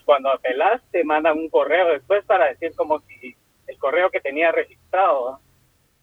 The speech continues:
Y a mí nunca me entró el correo, eh, como a los dos meses volví a apelar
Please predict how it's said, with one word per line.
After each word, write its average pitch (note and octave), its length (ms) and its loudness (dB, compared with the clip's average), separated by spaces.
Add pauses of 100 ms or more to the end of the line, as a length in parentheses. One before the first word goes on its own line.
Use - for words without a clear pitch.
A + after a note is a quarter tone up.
(760)
Y D3+ 100 -2
a C#3 40 2
mí E3+ 140 -2
nunca A3+ 200 2
me D#3 120 0
entró D3+ 180 0
el D3+ 80 0
correo, E3+ 720 0
eh, C3+ 380 -6 (100)
como C#3 160 -6
a C3+ 60 -2
los C3+ 180 -6
dos E3+ 160 4
meses G#3+ 380 2
volví C#3 280 0
a E3+ 60 4
apelar E3+ 480 0